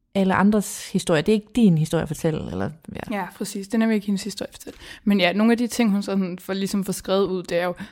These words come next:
Speaker 2: for det første skriver hun sådan, at hun ville ønske, hun havde fået en abort, fordi at, øh,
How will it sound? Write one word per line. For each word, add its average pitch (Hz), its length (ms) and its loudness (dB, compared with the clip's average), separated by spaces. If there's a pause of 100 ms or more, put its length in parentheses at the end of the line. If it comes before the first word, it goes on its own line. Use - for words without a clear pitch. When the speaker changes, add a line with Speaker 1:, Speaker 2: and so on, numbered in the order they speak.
Speaker 2:
for 202 120 -2
det 190 60 0
første 214 240 0
skriver 208 260 0
hun 185 120 2
sådan, 185 220 -6
at 127 60 -4
hun 185 220 4
ville 202 120 0
ønske, 196 220 -2
hun 220 160 2
havde 220 120 2
fået 180 200 -2
en 180 100 0
abort, 180 420 0
fordi 180 360 -4
at, 180 100 2 (560)
øh, 196 80 4